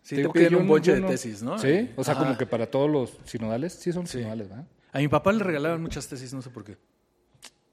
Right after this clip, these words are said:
Speaker 2: Luego la, luego las piden así que encuadernadas y como libritos,
Speaker 1: Ajá.
Speaker 2: para que nunca las van a volver a leer, las tienen
Speaker 1: Exacto.
Speaker 2: ahí juntando
Speaker 1: Entonces
Speaker 2: polvo.
Speaker 1: ya todo ese negocio ya se cayó porque Morena dice, "No, ¿pa' qué la tesis?"
Speaker 2: Ujú.
Speaker 1: ¿Mm? ¿Mm? ¿Mm?
Speaker 2: La tesis.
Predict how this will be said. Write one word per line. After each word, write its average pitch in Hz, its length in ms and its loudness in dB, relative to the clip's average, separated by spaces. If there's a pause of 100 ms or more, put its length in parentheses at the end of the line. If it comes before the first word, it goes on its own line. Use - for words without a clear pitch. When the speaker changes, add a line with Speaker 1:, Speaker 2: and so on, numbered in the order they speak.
(680)
Speaker 2:
Luego 185 220 4
la, 233 160 0
luego 139 280 2
las 175 140 4
piden 139 200 0
así - 120 -8
que 110 480 -4
encuadernadas 104 840 -8
y - 40 -20
como 98 220 -14
libritos, 101 520 -12
Speaker 1:
Ajá. 131 160 -2
Speaker 2:
para 123 120 -4
que 143 120 -8
nunca 156 280 -2
las 160 140 2
van 139 140 2
a 156 40 0
volver 131 280 -2
a 135 40 -2
leer, 120 280 -6
las 117 140 -10
tienen 139 220 -6
Speaker 1:
Exacto. 127 160 -2
Speaker 2:
ahí 139 140 -6
juntando 139 320 -8
Speaker 1:
Entonces 147 200 -2
Speaker 2:
polvo. 180 140 4
Speaker 1:
ya 180 60 -4
todo 214 120 4
ese 214 140 -2
negocio 190 380 -2
ya 143 220 -2
se 147 140 -8
cayó 156 380 -4
porque 135 240 -6
Morena 160 380 -2
dice, 156 240 -10
"No, - 180 -14
¿pa' 165 140 -12
qué 196 100 -6
la 175 160 -6
tesis?" - 320 -8 (340)
Speaker 2:
Ujú. 165 280 -8 (360)
Speaker 1:
¿Mm? 160 200 -2 (320)
¿Mm? 185 240 0 (160)
¿Mm? 175 240 0
Speaker 2:
La 117 180 -10
tesis. 110 340 -8